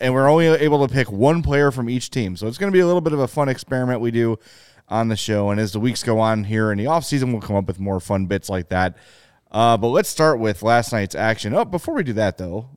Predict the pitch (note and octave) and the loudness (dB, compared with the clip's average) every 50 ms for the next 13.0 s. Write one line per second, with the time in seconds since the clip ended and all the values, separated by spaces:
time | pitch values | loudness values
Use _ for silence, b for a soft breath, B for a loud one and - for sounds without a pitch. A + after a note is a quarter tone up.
0 | _ _ _ _ - A#2+ A#2+ G#2+ F#2+ A2+ G#2+ G#2 G2 F#2+ F#2+ F#2+ - - - A#2+ | _ _ _ _ -4 -2 -2 -2 -2 -2 -2 0 -2 -2 -4 -6 -10 -12 -10 -6
1 | G2+ F2+ F2 G#2 A#2+ A2 - - C3+ B2 A#2 G2 G#2 F#2 G#2+ - - G2 - A2 | -6 -4 -2 -2 -2 -2 0 0 0 0 0 0 -2 -4 -4 -6 -6 -6 -4 -4
2 | G2+ F#2+ - A2 G2 - - - A2+ G2+ F2 F#2 F#2 F#2 B B B B B B | -4 -2 -2 -4 -6 -4 -4 -4 -4 -4 -2 -4 -4 -6 B B B B B B
3 | B C#3+ D#3+ - - F#3 E3 D3+ C#3 - - C#3+ C#3 C#3 C3+ C3 B2+ B2+ B2 A#2 | B -2 0 0 2 2 2 2 2 2 4 4 4 4 4 2 2 0 0 0
4 | B2+ A#2 A2 G2+ - C3+ C3 B2+ B2+ B2+ B2 - b b b b b b b b | 0 -2 -2 -2 0 0 0 2 0 0 -2 -4 b b b b b b b b
5 | b A2+ B2 A#2+ - - - C3 B2+ B2 A#2 - - - - B2 A#2+ A#2 A2 F2 | b -2 -2 -2 -2 -2 0 2 2 2 2 0 -4 -4 0 2 2 2 2 0
6 | G#2+ A2 G#2 G2+ - - - G#2 F#2+ F2+ A#2 C3+ C#3+ C#3 - C#3+ C3+ C3+ B2+ - | -2 -2 -4 -6 -6 -6 -6 -6 -4 -2 0 0 0 0 2 2 2 2 0 -2
7 | - - - - _ _ _ _ _ _ _ _ _ _ _ _ _ _ _ _ | -6 -10 -12 -12 _ _ _ _ _ _ _ _ _ _ _ _ _ _ _ _
8 | - B2+ C3 B2+ A#2 A#2+ A#2+ A2+ - A#2+ A2+ G#2+ F#2 A2+ A#2+ D#3 E3 E3 - - | 2 2 2 2 2 0 0 0 0 0 -2 -2 -2 0 2 2 2 2 0 -2
9 | E3 E3+ E3 D#3+ - b b b b b b b - G#2+ - - G#2 G2 E2+ - | -4 -4 -4 -4 -6 b b b b b b b -6 -6 -4 -2 -2 -4 -4 -4
10 | G2+ F#2+ F#2 F2 G2 C#3+ D#3+ D#3 C#3 - D3+ C#3+ C#3+ C3+ - - F#2+ F#2+ - - | -4 -6 -6 -4 0 2 2 2 2 0 0 -2 -2 -2 -4 -6 -6 -6 -6 -4
11 | G#2+ G#2+ G#2 E2 F2 G#2+ A2 G#2 G#2 G2+ G2 F#2+ F#2+ G2 - G#2+ G#2+ G2 G#2 - | -2 -2 -2 -2 -2 0 0 2 2 2 2 0 0 -2 -2 -4 -4 -2 -4 -4
12 | - - G2 F2+ E2+ - G#2+ G2+ F#2+ F2+ F2+ B2 C3 B2+ - - C3+ B2+ A#2+ | -4 -4 -4 -4 -4 -4 -4 -4 -2 -2 0 0 0 0 0 -2 -2 -2 -2